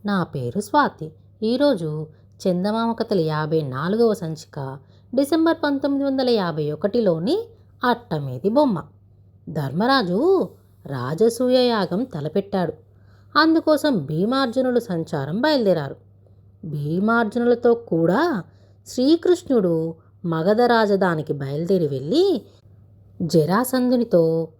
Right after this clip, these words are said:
"రాజేంద్ర, మేము దూరదేశం నుండి వచ్చిన అతిథులము.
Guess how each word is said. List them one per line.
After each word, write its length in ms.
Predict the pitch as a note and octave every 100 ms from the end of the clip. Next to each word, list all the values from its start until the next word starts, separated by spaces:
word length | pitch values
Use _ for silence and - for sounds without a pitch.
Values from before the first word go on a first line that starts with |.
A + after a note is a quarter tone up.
| _ _ -
"రాజేంద్ర, 720 | E3 C3+ D#3 F3 G3+ A3 F3 - - _ _ G#3
మేము 580 | A3+ G3 E3+ C#4 F#4+ - -
దూరదేశం 800 | F3 F3 A#3+ C#4+ C#4 C4+ C#4 C4
నుండి 200 | B3+ A#3+
వచ్చిన 460 | G#3+ - F3 G#3 C4 -
అతిథులము. 600 | D#3+ G3+ G#3+ B3 G3+